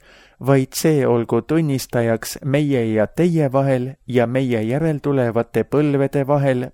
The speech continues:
pärast meid, et me tahame toimetada Issanda teenistust tema palge ees oma põletus-, tapa- ja tänuohvritega, et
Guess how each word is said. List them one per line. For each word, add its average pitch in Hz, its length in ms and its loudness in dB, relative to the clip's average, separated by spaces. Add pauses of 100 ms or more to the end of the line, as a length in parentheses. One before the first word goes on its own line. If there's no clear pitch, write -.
pärast 113 560 -2
meid, 151 440 0 (760)
et 151 240 2
me 131 200 4
tahame 127 560 0
toimetada 127 920 0
Issanda 120 680 -2
teenistust 147 880 -2 (120)
tema 127 340 2
palge 147 500 0
ees 127 580 0 (120)
oma 131 320 2
põletus-, 135 800 0 (140)
tapa- 139 380 -2
ja 113 180 0
tänuohvritega, 143 1300 0 (640)
et 147 200 0